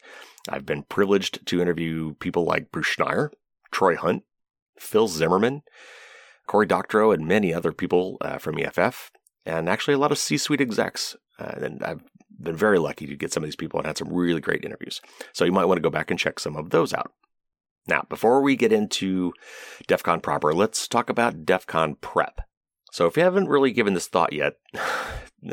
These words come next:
let's have a little thought experiment. How does one prepare exactly to spend five days in the company of, mm, several thousand elite hackers?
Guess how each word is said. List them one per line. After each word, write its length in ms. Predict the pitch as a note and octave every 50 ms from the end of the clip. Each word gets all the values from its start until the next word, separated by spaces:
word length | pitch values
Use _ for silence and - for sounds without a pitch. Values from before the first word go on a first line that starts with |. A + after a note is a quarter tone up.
| - - - - - - -
let's 140 | - D3+ -
have 80 | E3 C#3
a 40 | C#3+
little 140 | C#3 A#2+
thought 200 | - - F#2 E2
experiment. 400 | D2+ - - - D#2+ - - - _ _ _ - - - - - - - _ _ _ _ _ _ _ _ _ _ _ _ -
How 180 | - - D#3+ F#3
does 180 | F#3+ G#3+ F#3
one 240 | F3 D3 D#3+ D#3 D3+
prepare 720 | - - B2+ - - - G2 D2 D2 D2+ D2+ D#2+ - - - _ _ _ _ _ _ -
exactly 560 | - D#2+ - - C3 A2+ - - - - - _ _ _ _ _ _ _ _ _ -
to 100 | - F#2+
spend 400 | - - G#2+ F2+ F2+ F2 E2 -
five 440 | - - - G#2+ A2 B2+ D3 C#3+
days 500 | B2 - D2 C#2+ - - E2+ - - - -
in 100 | F2 F2
the 60 | E2+
company 420 | - - G#2 G2+ - G2+ F#2+ F2
of, 440 | E2+ E2+ D#2+ D#2 D2 - - - - _ _ - -
mm, 340 | E3+ F3 F3 F3 E3+ F3 E3+
several 460 | - - - G#3+ G#3 G3 G3+ G3 F#3
thousand 960 | - - - - - - - F3+ E3 D#3 D3 B2+ D#2+ E2 D#2+ E2 F2+ F#2+ G2 _ _ _ _ _ -
elite 500 | G#2 G2+ G2+ G#2 G#2 G2+ G2+ - - - _ _ _ _
hackers? 540 | - - - - - - - - - - -